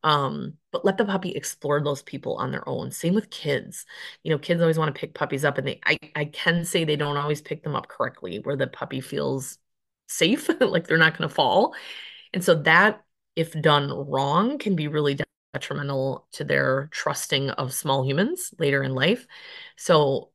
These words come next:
having the kids sit, maybe you arm the kids with a bunch of chicken, and then they get to sit on the ground. And if the puppy comes near, they can toss them something. If not, they just let them, they just kind of ignore them. Um, and so, so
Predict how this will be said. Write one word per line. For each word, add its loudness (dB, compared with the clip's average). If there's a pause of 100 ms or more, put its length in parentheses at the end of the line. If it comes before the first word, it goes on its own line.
(140)
having 2
the 0
kids 0
sit, 2
maybe -4
you -4
arm 2
the 4
kids 0
with -2
a -6
bunch 0
of -10
chicken, -2 (340)
and 2
then 0 (220)
they 0
get 0
to 0
sit 2
on 4
the 0
ground. 0
And -2
if -6
the -6
puppy -6
comes -6
near, 4
they 2
can -4
toss -4
them -6
something. -4
If -4
not, 2
they 2
just -4
let -2
them, 0
they 2
just -6
kind 0
of 2
ignore 0
them. -6 (680)
Um, -2 (200)
and 0
so, 6
so 4